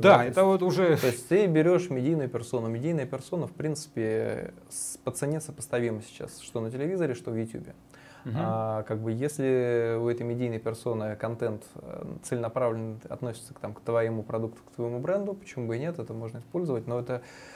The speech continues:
Speaker 2: э, лишь, э, YouTube или Instagram, это щас я считаю, что просто исключительно средство доставки контента.
Speaker 1: Мгм.
Speaker 2: И не нужно её как-то там ещё пытаться переоценить как принципиально что-то новое. То есть,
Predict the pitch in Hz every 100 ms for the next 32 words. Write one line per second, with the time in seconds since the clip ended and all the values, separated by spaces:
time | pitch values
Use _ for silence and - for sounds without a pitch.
0 | - - - 50 - - - 135 131 -
1 | - - - - - 139 135 131 202 147
2 | 123 117 117 131 175 135 117 - 113 127
3 | 113 113 - - 110 - - 156 120 120
4 | 117 147 117 - 123 - 113 - 117 -
5 | 110 107 123 - - 120 143 170 - -
6 | - - 123 120 120 120 117 117 117 113
7 | 113 110 113 110 107 113 123 156 139 120
8 | 120 113 117 101 110 101 101 101 - 104
9 | - - - 110 120 113 113 110 110 -
10 | 120 135 - - 110 107 - 117 107 -
11 | 113 120 170 165 113 113 113